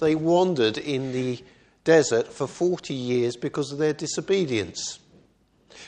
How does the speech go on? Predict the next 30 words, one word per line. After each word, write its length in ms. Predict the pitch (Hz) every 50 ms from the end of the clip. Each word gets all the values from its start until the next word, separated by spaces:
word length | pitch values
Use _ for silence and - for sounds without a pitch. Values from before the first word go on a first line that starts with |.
| - -
because 300 | 135 123 - 151 135 156
they 140 | 156 151
were 140 | 143 143 147
not 300 | 147 151 151 151 - -
fit, 480 | - - - - 180 170 131 - - -
that 220 | 123 139 131 -
generation 500 | - 143 123 117 113 113 113 110 - 123
was 160 | 110 107 -
not 220 | 131 123 123 - -
fit 480 | - - - 151 143 131 - - - - - - - - _
to 220 | - - 143 - -
enter 400 | 127 123 123 117 - - - 120
the 120 | 117 123
promised 400 | - - 135 127 123 123 - -
land. 180 | 165 147 120 - - - - - -
But 140 | 160 156
Jesus 760 | 117 - 170 196 214 202 - - 131 117 - - - - - - _ - _ - - _ _ _
has 200 | - 147 131 131
a 40 | 127
period 580 | - - - 160 165 160 147 131 117 113 113 - - - - _ _ _ _ _ _ _ -
of 100 | 120 107
forty 380 | - 160 156 143 127 - 127 113
days 300 | 123 123 123 120 113 113
and 100 | 117 107
forty 380 | 117 117 113 107 - - 110
nights 400 | 107 127 139 127 104 98 - -
representing 680 | 123 135 160 175 170 151 120 92 101 90 80 - 92
those 240 | 90 87 87 85 78
forty 380 | - - 92 82 80 78 - 85
years, 400 | 82 80 85 101 127 147 -